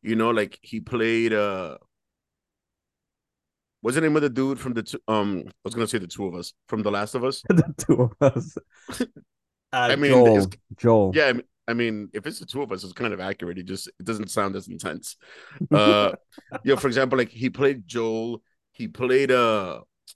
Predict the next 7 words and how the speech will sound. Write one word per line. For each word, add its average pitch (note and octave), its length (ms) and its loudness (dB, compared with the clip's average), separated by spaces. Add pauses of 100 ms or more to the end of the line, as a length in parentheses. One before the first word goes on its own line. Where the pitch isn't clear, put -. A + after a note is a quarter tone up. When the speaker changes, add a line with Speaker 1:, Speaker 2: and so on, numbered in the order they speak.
(960)
Speaker 1:
the B2 100 2
dude B2 240 -4
from B2 220 -8
Checkmate, A2 520 -4
uh, F2 320 -8
Maxwell A2+ 400 -4
Lord. A2 540 4